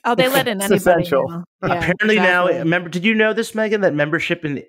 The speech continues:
Speaker 3: the A A R P is open to anybody? Is nothing sacred anymore?
Speaker 1: 'Cause you just have to identify as an old person.
Speaker 3: There you go. It's, it all goes back to the trans stuff,
Speaker 1: Self I D.
Speaker 3: right? There you go.
Speaker 1: Self I D.
Speaker 3: <laughs>
Speaker 1: Well, you were quoted in a Pamela Paul, uh, column, uh,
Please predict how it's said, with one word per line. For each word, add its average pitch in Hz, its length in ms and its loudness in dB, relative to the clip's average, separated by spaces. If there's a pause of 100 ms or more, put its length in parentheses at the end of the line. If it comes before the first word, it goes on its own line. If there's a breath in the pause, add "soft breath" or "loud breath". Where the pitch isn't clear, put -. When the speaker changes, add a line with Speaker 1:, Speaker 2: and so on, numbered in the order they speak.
Speaker 3:
the 120 180 0
A 127 360 0
A - 20 2
R 120 180 2
P 113 220 -2
is 101 100 -4
open 104 300 -6
to - 180 -8
anybody? 120 500 -4
Is 98 140 -8
nothing 135 300 -4
sacred 143 360 -4
anymore? 78 440 -14
Speaker 1:
'Cause 233 100 -2
you 226 100 -2
just 220 140 -4
have 220 140 -2
to 208 100 -4
identify 190 680 -2
as 165 180 -8
an 170 80 -8
old 202 200 -6
person. 143 340 -12
Speaker 3:
There 92 120 -2
you 90 180 -2
go. 117 320 2
It's, - 200 -8
it 123 100 0
all 139 140 2
goes 139 120 -2
back 123 200 -2
to 113 100 -14
the 113 60 -2
trans - 340 0
stuff, 226 120 0
Speaker 1:
Self 220 100 -2
I - 40 -4
D. 240 140 -2
Speaker 3:
right? 147 300 -2
There 110 160 -4
you 117 100 -6
go. - 80 -6
Speaker 1:
Self 214 240 0
I 190 80 4
D. 202 160 -2 (180 loud breath)
Speaker 3:
<laughs> - 160 -20
Speaker 1:
Well, 285 200 2
you 294 220 2
were 349 340 2
quoted 285 580 0
in 208 260 -2
a 196 220 0
Pamela 208 360 -2
Paul, 269 540 -2
uh, 196 280 0
column, 180 760 -4 (160)
uh, 175 600 -2